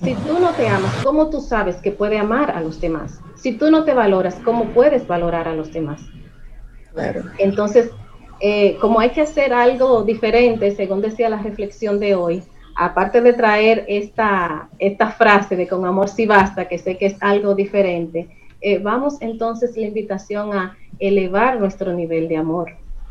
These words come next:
Speaker 2: Ujú.
Speaker 1: Y para ello, pues, tenemos que tener una conciencia abierta. Y esa conciencia abierta tiene un candado,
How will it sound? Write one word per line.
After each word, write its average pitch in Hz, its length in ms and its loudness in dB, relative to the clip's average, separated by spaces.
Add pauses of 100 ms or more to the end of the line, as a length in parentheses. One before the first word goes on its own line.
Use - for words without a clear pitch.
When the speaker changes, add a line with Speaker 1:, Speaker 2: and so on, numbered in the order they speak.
(640)
Speaker 2:
Ujú. 170 120 -4
Speaker 1:
Y 180 440 -2
para 262 320 8
ello, 214 360 6
pues, 196 260 2 (360)
tenemos 196 380 4
que 208 100 -2
tener 202 520 6 (220)
una 202 280 6
conciencia 202 640 0
abierta. 170 720 -4 (1400)
Y 196 100 8
esa 254 220 4
conciencia 240 580 0
abierta 196 720 2
tiene 202 280 0
un 208 80 -4
candado, 180 720 -2